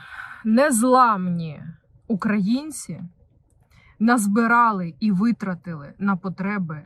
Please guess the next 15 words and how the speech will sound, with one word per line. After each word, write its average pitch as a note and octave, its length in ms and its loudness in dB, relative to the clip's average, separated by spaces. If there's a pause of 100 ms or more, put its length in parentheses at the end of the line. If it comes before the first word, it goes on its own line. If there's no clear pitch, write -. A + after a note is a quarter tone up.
З E3+ 160 -4
С F3+ 380 -4
У A#3+ 180 -6 (880)
наступну G3+ 840 -2 (200)
суму. F3 640 -4 (840)
П'ятдесят B3+ 840 2
один B3+ 500 4
мільйон G3 680 -2 (540)
шістсот C#4 680 -4
сімдесят A3 960 0 (140)
тисяч - 720 -2 (440)
шістсот A#3+ 680 -4
тридцять G#3 600 -4
п'ять F3 540 -4
гривень B3 640 0